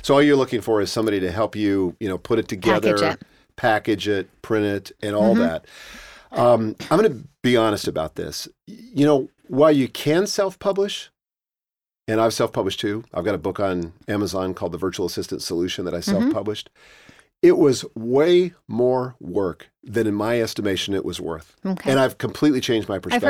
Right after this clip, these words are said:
Speaker 2: other
Speaker 1: perspective.
Speaker 2: people say the same. Mm-hmm.
Speaker 1: So my own perspective is that, uh, my first priority is get a traditional publisher if possible.
Speaker 2: Okay.
Speaker 1: Uh, yes, you'll make more if you do self-publishing per unit, but you probably won't get the same distribution. So I think that's kind of a wash. I don't do that for the money anyway. I do it for lead generation.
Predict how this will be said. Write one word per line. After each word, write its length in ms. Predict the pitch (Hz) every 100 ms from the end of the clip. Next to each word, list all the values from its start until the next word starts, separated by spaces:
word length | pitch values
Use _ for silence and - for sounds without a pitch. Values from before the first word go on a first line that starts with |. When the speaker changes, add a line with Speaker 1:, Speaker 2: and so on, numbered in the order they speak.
| 247
Speaker 2:
other 140 | 226
Speaker 1:
perspective. 40 | 196
Speaker 2:
people 240 | 190 185
say 180 | - 175
the 100 | 165
same. 280 | - 170 165
Mm-hmm. 260 | 196 190
Speaker 1:
So 240 | 233 147 131
my 240 | 123 135
own 140 | 175
perspective 500 | 190 185 - 160 156 143
is 260 | 139 123
that, 320 | - 107 98 - - _ _
uh, 220 | 120 107 95
my 140 | 120
first 220 | 123 143 -
priority 360 | 131 120 117
is 100 | 101
get 140 | 85 92
a 40 |
traditional 400 | - 95 104 -
publisher 580 | 98 110 104 - 104 101 -
if 340 | 98 95 - -
possible. 520 | 101 95 120 123 156 _
Speaker 2:
Okay. 260 | - 196 208 - _
Speaker 1:
Uh, 300 | - 107 101 -
yes, 320 | 127 160 185
you'll 100 | 165
make 200 | 123 131
more 220 | 120 107 131
if 100 | 120
you 60 |
do 140 | 107 107
self-publishing 800 | - 107 - 127 117 - 95
per 180 | 98 139
unit, 440 | 104 107 131 180 - _ _ _
but 100 | 104
you 60 | 98
probably 240 | 127 123
won't 140 | 120 104
get 80 | 107
the 60 |
same 260 | - 117 107
distribution. 760 | 98 - 90 95 87 117 120
So 120 | -
I 40 | 95
think 140 | 92
that's 180 | 104 98
kind 140 | -
of 60 | 98
a 60 | 90
wash. 400 | 87 95 101 -
I 60 | -
don't 160 | 101 87
do 80 | 90
that 200 | 92 92
for 80 | 90
the 80 | 85
money 260 | 87 90
anyway. 280 | 90 92 85
I 60 | 85
do 100 | 90
it 80 |
for 80 | -
lead 200 | 90 87
generation. 600 | 90 101 95 92 - 101